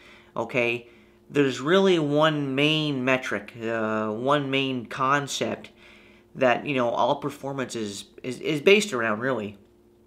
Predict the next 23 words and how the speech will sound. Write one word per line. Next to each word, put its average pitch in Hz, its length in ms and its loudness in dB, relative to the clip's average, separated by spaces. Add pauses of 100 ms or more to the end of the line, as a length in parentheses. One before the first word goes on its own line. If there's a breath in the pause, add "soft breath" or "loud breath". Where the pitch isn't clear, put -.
(920)
And, 143 400 0
um, 123 440 2
it's 123 140 -4
a 135 60 -2
concept 160 560 2
called, 131 400 4 (440 loud breath)
you 123 100 -6
know, 113 160 -4
called 117 440 -2
watts 123 400 6
per 123 160 -4
kilo, 113 540 -2
and 117 400 -6
a 113 180 -6
lot 131 160 8
of 151 80 4
people 165 220 -4
don't, 147 280 0
a - 60 -6
lot 139 180 6
of 131 60 0
guys 139 300 2
don't 139 420 -2